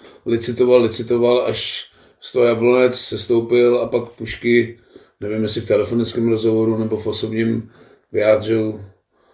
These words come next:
soustrast Mírovi Peltovi s tím, že v létě přijde klidně zadarmo, takže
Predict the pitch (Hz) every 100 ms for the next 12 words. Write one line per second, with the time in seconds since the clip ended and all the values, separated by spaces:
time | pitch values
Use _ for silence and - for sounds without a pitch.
0 | _ _ _ 113 107 92 117 113 - -
1 | - 117 110 110 113 110 110 107 113 113
2 | 110 - 110 110 113 110 110 104 - -
3 | 110 107 110 110 110 107 107 107 110 107
4 | 104 110 110